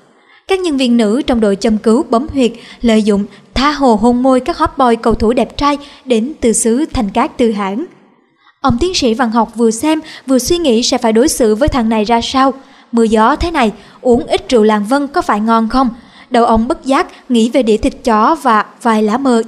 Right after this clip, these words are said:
thơm ngát. Rồi anh cũng thay đổi xiêm y, lên nhà trên thi trắc nghiệm với ông tiến sĩ văn học trước. Ông nhìn anh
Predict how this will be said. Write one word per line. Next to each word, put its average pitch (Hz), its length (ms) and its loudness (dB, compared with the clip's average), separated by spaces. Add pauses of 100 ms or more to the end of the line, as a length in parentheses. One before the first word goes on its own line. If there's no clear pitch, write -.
thơm 208 260 0
ngát. 233 240 -2 (1400)
Rồi 254 140 4
anh 247 260 2
cũng 233 360 -2
thay 254 140 0
đổi 208 200 0
xiêm 233 200 -2
y, 254 240 0 (240)
lên 330 180 0
nhà 294 140 0
trên 262 300 0
thi 240 120 -2
trắc 339 180 -2
nghiệm 208 240 0
với 214 180 0
ông 226 200 -2
tiến 262 120 -2
sĩ 214 160 -2
văn 220 160 -2
học 214 260 0
trước. 320 200 0 (500)
Ông 233 300 2
nhìn 233 240 2
anh 262 200 0